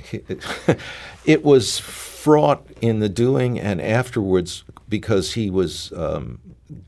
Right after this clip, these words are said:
offered a place in a, a blind professor's house to hide 'cause they, they were hiding to, uh, uh, meet the Russians.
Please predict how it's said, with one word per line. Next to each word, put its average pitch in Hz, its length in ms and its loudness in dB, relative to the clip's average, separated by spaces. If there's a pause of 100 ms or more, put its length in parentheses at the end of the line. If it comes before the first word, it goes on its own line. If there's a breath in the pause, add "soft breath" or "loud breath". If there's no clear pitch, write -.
(260)
offered 113 380 0
a - 40 -8
place - 400 0
in 87 180 -2
a, 73 80 -4 (200)
a 57 220 -12 (120)
blind 98 440 2
professor's 78 640 -4
house - 640 -6
to 67 180 -12
hide - 500 -6 (500 loud breath)
'cause - 240 -4
they, - 100 -2
they 92 180 0
were 67 200 -4 (120)
hiding 73 400 -6
to, 71 240 -10 (400)
uh, 73 40 -10
uh, - 760 -18 (100)
meet 87 280 0
the 98 100 2
Russians. - 520 2